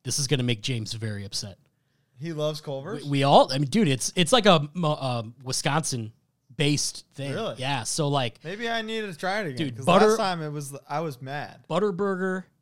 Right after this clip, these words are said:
Speaker 1: They have their own root beer.
Speaker 2: Butterburger?
Speaker 1: Yeah, baby, let's go.
Speaker 2: <laughs>
Speaker 1: It's great.
Speaker 2: Well, I guess we'll be getting some Culver's sometime soon. That's it
Speaker 1: Wait,
Speaker 2: for
Speaker 1: I,
Speaker 2: today.
Speaker 1: I, I'm sorry. I have one celebrity, uh,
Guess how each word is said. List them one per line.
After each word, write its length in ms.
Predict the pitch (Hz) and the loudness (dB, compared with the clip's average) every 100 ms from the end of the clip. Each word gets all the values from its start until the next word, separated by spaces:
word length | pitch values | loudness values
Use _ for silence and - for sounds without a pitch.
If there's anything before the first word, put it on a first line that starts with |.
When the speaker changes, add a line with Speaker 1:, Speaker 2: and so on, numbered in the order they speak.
| _ _ - | _ _ -4
Speaker 1:
They 80 | 180 | -2
have 140 | 156 | -2
their 140 | 165 - - | -4 -8 -4
own 540 | 208 214 226 226 214 | -2 0 -2 -4 -4
root 180 | 156 185 180 | -2 -2 0
beer. 60 | 208 - 120 | 0 -2 -6
Speaker 2:
Butterburger? 360 | 113 110 101 - | -12 -16 -20 -12
Speaker 1:
Yeah, 380 | 135 240 381 285 | -2 2 4 2
baby, 340 | 170 208 294 | 2 0 0
let's 260 | 285 277 - | -2 -4 -6
go. 360 | 180 - 185 285 _ _ _ _ _ _ _ _ - | -12 -12 -12 -12 _ _ _ _ _ _ _ _ -20
Speaker 2:
<laughs> 160 | - - - 453 - - _ _ _ _ | -20 -18 -14 -14 -14 -20 _ _ _ _
Speaker 1:
It's 200 | 135 120 | -14 -12
great. 200 | - 123 | -8 -8
Speaker 2:
Well, 400 | 190 262 269 277 180 | -4 -2 -2 -2 -4
I 100 | 202 | -8
guess 300 | 202 233 226 | -6 -8 -8
we'll 100 | 208 | -12
be 120 | 180 | -10
getting 260 | 175 165 156 | -10 -10 -10
some 160 | 147 | -14
Culver's 640 | 135 139 131 123 123 120 - | -10 -8 -8 -10 -10 -12 -12
sometime 640 | - 139 131 127 131 123 | -10 -8 -8 -8 -8 -8
soon. 500 | 120 147 143 139 139 - _ _ - _ | -10 -8 -8 -8 -10 -14 _ _ -20 _
That's 380 | 156 202 220 202 | -2 -2 -2 -4
it 240 | 208 185 | -4 0
Speaker 1:
Wait, 140 | 156 156 | 2 2
Speaker 2:
for 40 | |
Speaker 1:
I, 160 | 175 190 | 0 0
Speaker 2:
today. 200 | 151 156 | -2 0
Speaker 1:
I, 120 | 185 | 0
I'm 60 | 156 | 0
sorry. 200 | 247 165 | 0 2
I 80 | 175 | 2
have 160 | 165 | 2
one 320 | 139 156 160 | 2 2 0
celebrity, 720 | 156 - 165 165 170 170 170 175 | -2 -6 -6 -6 -6 -4 -2 -2
uh, 440 | 170 175 175 | -2 -4 -6